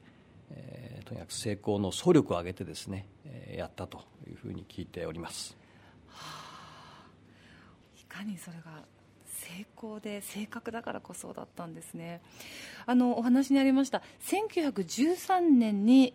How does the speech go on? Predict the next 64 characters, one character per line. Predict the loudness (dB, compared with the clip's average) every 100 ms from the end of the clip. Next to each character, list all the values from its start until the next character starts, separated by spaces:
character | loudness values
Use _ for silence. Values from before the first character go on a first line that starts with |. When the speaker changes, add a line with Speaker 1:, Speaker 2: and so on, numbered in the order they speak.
| -6 _
Speaker 2:
国 | -14 -12
産 | -4 -2
初 | -2 6 8
の | 8 6
腕 | 2 4
時 | 4 0
計 | -4 -4 -4 -8 -18 _ _ _ _ _ -4
を | -4
開 | -4 -8
発 | -10 -10
さ | -8
れ | -8
た | -10
と | -12
い |
う | -12
こ | -10
と | -8
な | -8
ん | -8
で | -8
す | -10
が、 | -12 -16 -18
ち | -12 -8
ょ |
う |
ど | -4
来 | 0 2
年 | 4 4 4
で | 0
記 | 2
念 | 6 6
す | 2
べ | -6
き | -8
百 | -10 -8
周 | 0 4
年 | 4 4 -2 -10 -14
を | -12
迎 | -8 -8
え |
ら | -8
れ |
る | -10
わ | -12
け | -14
で | -16
す | -12
ね。 | -8
Speaker 1:
え | -4
え、 | -4
え | -6
え。 | -8 -12 -12 -14 -16 -8
Speaker 2:
あ | -6
の、 | -4 0
改 | 2 4 2 0
め | 0
て | 4
に | 6 6
な | 6
り | 4
ま | 4
す | 4
が、 | 2